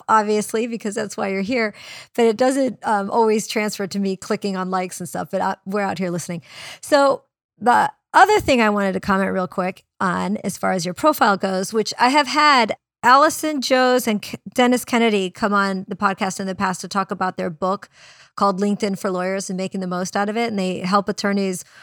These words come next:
walk through creating their profile, which your profile, I wish they should feature it in their book. You put, and this is,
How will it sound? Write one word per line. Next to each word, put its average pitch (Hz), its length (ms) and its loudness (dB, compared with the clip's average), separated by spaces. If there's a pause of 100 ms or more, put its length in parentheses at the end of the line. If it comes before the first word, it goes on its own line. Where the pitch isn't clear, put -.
(140)
walk 202 260 2
through 202 280 0
creating 190 380 -2
their 180 100 -4
profile, 202 420 0
which 190 200 -4
your 302 160 0
profile, 359 600 4 (440)
I 254 80 8
wish 285 220 2
they 302 180 2
should 247 160 -6
feature 302 320 0
it 220 100 2
in 220 80 0
their 196 160 0
book. 226 440 0 (420)
You 277 200 2
put, 302 440 2 (200)
and 226 160 4
this 233 160 0
is, 247 200 -10